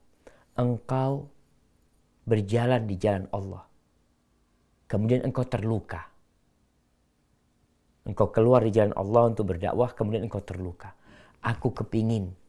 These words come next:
keluar di jalan Allah dan aku mati."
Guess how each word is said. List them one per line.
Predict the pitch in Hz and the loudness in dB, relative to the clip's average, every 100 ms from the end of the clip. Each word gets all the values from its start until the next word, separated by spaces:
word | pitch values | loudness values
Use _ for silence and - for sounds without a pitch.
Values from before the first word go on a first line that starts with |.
| _ _ _ - | _ _ _ -10
keluar | 98 107 113 110 | -2 2 2 0
di | 98 | -4
jalan | 95 98 98 98 | -2 -2 -2 -4
Allah | 101 104 107 - - _ - | -6 -4 -4 -6 -20 _ -14
dan | 92 | -12
aku | - - - | -10 -12 -10
mati." | 113 - - 208 | -10 -10 -12 -16